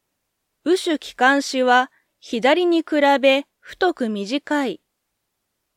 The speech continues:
三番、成人の気管の内径は約十ミリである。四番、右手気管支は大動脈球の後面を通過する。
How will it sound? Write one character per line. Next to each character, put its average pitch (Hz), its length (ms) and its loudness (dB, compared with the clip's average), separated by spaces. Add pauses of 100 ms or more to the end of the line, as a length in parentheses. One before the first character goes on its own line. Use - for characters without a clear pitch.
(420)
三 320 360 0
番、 302 340 0 (720)
成 349 360 0
人 359 320 0
の 339 120 0
気 - 140 -12
管 311 320 2
の 302 80 0
内 294 320 0
径 311 320 0
は 277 300 2 (420)
約 262 400 0
十 320 300 0
ミ 320 160 2
リ 233 120 -4
で 214 200 -2
あ 214 100 -2
る。 190 180 -8 (1600)
四 311 320 2
番、 220 320 -4 (680)
右 330 180 0
手 330 160 -2
気 - 160 -14
管 269 280 0
支 269 220 -6
は 254 280 2 (340)
大 285 300 2
動 370 260 2
脈 359 320 -2
球 254 280 0
の 214 320 -4
後 320 280 2
面 370 300 -2
を 220 140 -4
通 220 300 -4
過 254 160 -6
す 226 200 -8
る。 202 220 -8